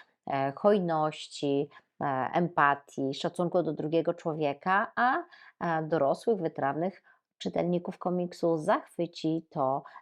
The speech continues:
z jakim szacunkiem autorzy, e, podeszli do, mm, adaptacji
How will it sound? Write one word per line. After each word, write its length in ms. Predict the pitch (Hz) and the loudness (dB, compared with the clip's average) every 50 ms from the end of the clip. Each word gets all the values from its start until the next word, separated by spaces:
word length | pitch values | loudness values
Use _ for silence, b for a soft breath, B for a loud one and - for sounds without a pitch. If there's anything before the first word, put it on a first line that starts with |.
| B _ | B _
z 60 | - | 0
jakim 380 | 156 143 139 - 147 151 160 | 0 0 0 -2 -4 -6 -6
szacunkiem 840 | - - - - 190 190 - 180 175 175 175 175 - - 160 160 165 - | -6 -6 -4 -4 -4 -2 0 0 2 2 0 0 -2 -2 -2 -2 -2 -4
autorzy, 560 | - 160 156 - - 131 131 139 151 143 156 B B B B B B B _ - | -6 -6 -6 -4 -4 -4 -2 0 0 0 -2 B B B B B B B _ -10
e, 280 | - 143 135 127 147 151 - | -8 -6 -6 -6 -6 -6 -2
podeszli 760 | - 185 160 151 143 143 143 - - - 151 151 151 151 151 - | -2 0 2 2 2 2 0 -2 -4 -2 0 0 0 0 0 0
do, 280 | 135 131 135 139 139 B B B B _ - | 2 2 2 2 0 B B B B _ -12
mm, 140 | - 131 117 - | -10 -10 -8 -4
adaptacji 1000 | - 139 147 180 180 180 - - 135 131 - - - - 139 135 139 139 143 | -2 0 0 0 0 0 0 0 0 0 -2 -6 -8 -4 0 0 0 0 -2